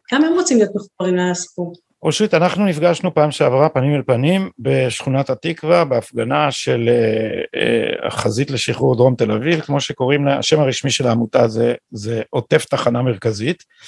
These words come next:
Speaker 2: והייתה שם הפגנה אחרי שאישה, איילה חסון חשפה את זה ב-, אה, בצורה מ-, מאוד מטלטלת, ב-, אצלה בתוכנית בערוץ שלוש עשרה, אה,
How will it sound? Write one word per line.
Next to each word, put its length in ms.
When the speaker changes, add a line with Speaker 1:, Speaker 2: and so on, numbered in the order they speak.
Speaker 2:
והייתה 240
שם 120
הפגנה 640
אחרי 440
שאישה, 1700
איילה 260
חסון 400
חשפה 360
את 100
זה 100
ב-, 80
אה, 220
בצורה 520
מ-, 600
מאוד 220
מטלטלת, 760
ב-, 340
אצלה 240
בתוכנית 500
בערוץ 280
שלוש 220
עשרה, 260
אה, 320